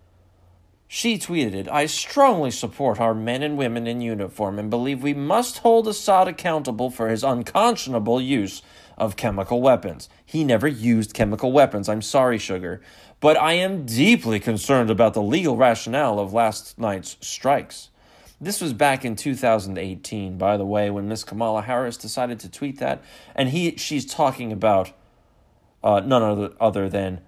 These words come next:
Trump's strikes. "The president needs to lay out a comprehensive strategy in Syria in consultation with Congress, and he needs to do it now."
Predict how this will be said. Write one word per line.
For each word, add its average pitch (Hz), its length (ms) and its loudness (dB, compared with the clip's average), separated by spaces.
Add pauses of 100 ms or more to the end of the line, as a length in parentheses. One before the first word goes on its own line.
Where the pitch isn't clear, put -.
(120)
Trump's - 540 -4 (140)
strikes. - 540 -6 (260)
"The 143 80 -2
president 160 460 2
needs 156 200 0
to 143 100 2
lay 127 200 4
out 110 120 4
a 101 40 0
comprehensive 117 720 -4
strategy 113 540 -2
in 98 140 -6
Syria 113 580 0 (220)
in 196 160 -2
consultation 151 880 2
with 110 180 -4
Congress, 135 480 0 (160)
and 156 140 2
he 202 200 0
needs 165 360 0
to 117 120 -2
do 117 280 4
it 95 180 -2
now." 104 400 0